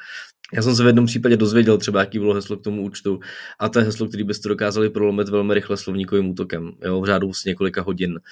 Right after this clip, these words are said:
Takže ty hesla byly jednoduchý, krátký, docházelo tam jako k velmi špatné věci, kde prostě jako několik učitelů sdílelo ten samý účet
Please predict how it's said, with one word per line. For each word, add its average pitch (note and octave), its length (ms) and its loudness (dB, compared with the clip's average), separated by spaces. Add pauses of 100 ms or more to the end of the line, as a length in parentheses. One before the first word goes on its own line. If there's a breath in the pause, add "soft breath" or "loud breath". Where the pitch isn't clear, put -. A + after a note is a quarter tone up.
(320 loud breath)
Takže G2+ 200 -2
ty A2 120 2
hesla G#2 240 0
byly G2+ 220 4
jednoduchý, A2+ 560 4
krátký, G#2 720 -2 (360 loud breath)
docházelo A#2 500 6
tam A2+ 240 4
jako A2+ 180 2
k A#2 80 -10
velmi A2+ 260 4
špatné A2 380 0
věci, G#2+ 300 2
kde G#2 120 0
prostě G#2 300 -6
jako G#2+ 160 -2
několik A2 460 -2
učitelů G#2 460 -2
sdílelo G#2 580 4
ten G#2 200 0
samý G2 360 0
účet G2 420 -2